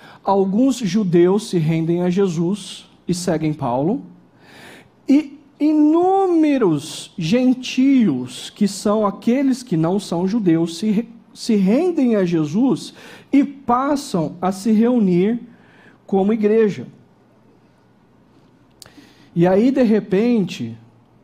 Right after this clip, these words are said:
o que que acontece? A igreja no primeiro século não tem a mesma concepção de organização que nós temos.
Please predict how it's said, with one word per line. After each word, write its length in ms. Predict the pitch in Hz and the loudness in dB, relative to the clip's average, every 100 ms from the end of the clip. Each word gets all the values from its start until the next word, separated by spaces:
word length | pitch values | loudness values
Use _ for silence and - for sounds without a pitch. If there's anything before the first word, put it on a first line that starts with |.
| _ _ _ | _ _ _
o 80 | - | -6
que 120 | 180 | -4
que 80 | 247 | -2
acontece? 840 | 240 214 196 180 123 117 - 175 - _ _ _ - | -2 -2 -2 -2 -4 -8 -16 -20 -20 _ _ _ -2
A 120 | 226 | 0
igreja 600 | 208 170 214 247 214 190 | 0 2 2 4 2 0
no 100 | 175 | 0
primeiro 320 | 175 165 143 | -2 -2 -4
século 580 | 139 - 196 190 190 160 | -6 -4 -2 -2 -2 0
não 220 | 190 208 | 0 0
tem 180 | 202 202 | 0 0
a 60 | |
mesma 320 | 185 190 185 175 | 0 -2 -2 -6
concepção 800 | 220 220 220 196 196 - 202 | -4 -2 -2 -4 -6 -4 -4
de 80 | 190 | -2
organização 600 | 190 180 175 165 165 196 | -2 0 0 -2 -2 -6
que 120 | 196 | -4
nós 480 | 165 165 190 185 - | -4 -2 -2 -4 -8
temos. 640 | - 123 107 - - - | -10 -10 -10 -14 -20 -20